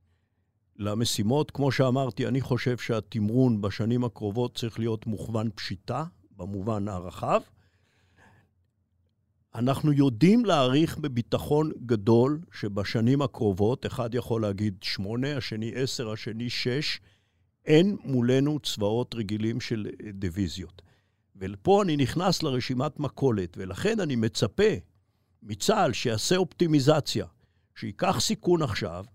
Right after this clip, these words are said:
ויגיד, "אני מתארגן מחדש לעוד שמונה שנים בחזרה עם כוחות שמתקדמים שיהיו אז ל-, למלחמה הרגילה", אם נקרא לזה ככה, הקונבנציונלית. בינתיים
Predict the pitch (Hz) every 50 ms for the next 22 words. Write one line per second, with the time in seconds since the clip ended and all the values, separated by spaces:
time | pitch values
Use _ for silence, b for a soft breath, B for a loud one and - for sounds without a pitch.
0 | _ _ _ _ _ - 101 98 104 123 196 202 170 135 - 123 135 165 208 226
1 | 220 185 - - 160 127 117 117 139 151 170 165 151 139 117 104 120 107 110 147
2 | 156 160 143 - - - 110 110 131 143 - - - - 127 127 147 147 143 123
3 | - - 117 107 127 139 143 139 120 107 - - 107 90 110 101 113 127 135 143
4 | 131 120 120 117 113 110 104 - _ _ _ _ _ _ _ _ - - - -
5 | 139 160 156 - - - 117 107 104 101 - - - - - 110 113 107 - -
6 | - 123 104 92 120 143 165 180 180 156 - - - 131 131 139 139 123 - 123
7 | 131 123 104 95 101 104 107 - - - 117 110 107 120 123 107 - - 113 110
8 | 127 147 143 123 113 113 101 95 101 101 104 120 127 127 127 123 117 - - 135
9 | 135 139 143 143 131 143 - - 175 180 - - 123 120 - 135 120 110 104 -
10 | 117 107 - 120 110 104 113 117 127 147 214 262 277 - _ - b b b b
11 | b b b b b b - 104 110 110 123 120 - - 226 254 254 240 220 208
12 | 214 214